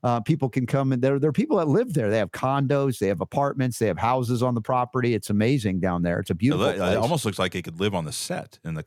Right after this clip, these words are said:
Speaker 1: Yeah,
Speaker 2: condos
Speaker 1: you,
Speaker 2: and the
Speaker 1: you
Speaker 2: apartments
Speaker 1: could. They
Speaker 2: there.
Speaker 1: have a, a Mexican restaurant right there.
Speaker 2: <laughs>
Speaker 1: There's me and Keith on set there.
Speaker 2: Keith Clearwater. He's a
Speaker 1: He
Speaker 2: cool dude.
Speaker 1: Yeah, cool dude. He joined us for the last Cardio Miracle webinar on, on fitness and high-level performance. That was awesome. <laughs> There's Leslie and the kids.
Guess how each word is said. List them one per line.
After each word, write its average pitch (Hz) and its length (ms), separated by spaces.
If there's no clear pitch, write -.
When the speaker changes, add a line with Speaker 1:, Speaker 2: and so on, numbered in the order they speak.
Speaker 1:
Yeah, 151 220
Speaker 2:
condos - 20
Speaker 1:
you, 135 220
Speaker 2:
and 85 100
the 82 40
Speaker 1:
you - 20
Speaker 2:
apartments 185 400
Speaker 1:
could. 127 100
They 127 100
Speaker 2:
there. 131 60
Speaker 1:
have 123 100
a, 131 140
a 127 60
Mexican 135 480
restaurant 139 580
right 131 240
there. 135 320
Speaker 2:
<laughs> - 240
Speaker 1:
There's 131 200
me 139 140
and 120 100
Keith - 460
on 131 160
set 135 320
there. 131 240
Speaker 2:
Keith 110 180
Clearwater. 90 380
He's 127 140
a 131 40
Speaker 1:
He - 60
Speaker 2:
cool 110 160
dude. 85 240
Speaker 1:
Yeah, 139 260
cool 139 200
dude. 131 140
He 151 140
joined 143 320
us 127 120
for 127 140
the 113 80
last 113 260
Cardio 117 280
Miracle 110 320
webinar 107 440
on, 92 120
on 95 260
fitness 120 500
and 95 220
high-level 113 360
performance. 110 640
That 117 140
was 95 140
awesome. 104 420
<laughs> - 500
There's - 340
Leslie 180 340
and 147 100
the 147 60
kids. 143 480